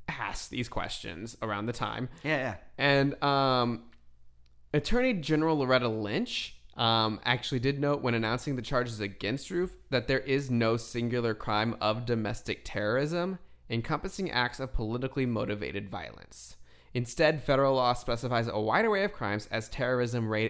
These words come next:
Speaker 1: related offenses, regardless of intent, including hijacking airplanes, assassinating government officials, detonating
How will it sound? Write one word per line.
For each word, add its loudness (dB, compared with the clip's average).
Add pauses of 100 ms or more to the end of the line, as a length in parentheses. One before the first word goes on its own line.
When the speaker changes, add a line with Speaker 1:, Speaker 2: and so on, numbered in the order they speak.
(100)
Speaker 1:
related -2
offenses, -4 (440)
regardless 2
of 0
intent, -8 (240)
including 0
hijacking -4
airplanes, 0
assassinating -4
government -12
officials, -2
detonating -2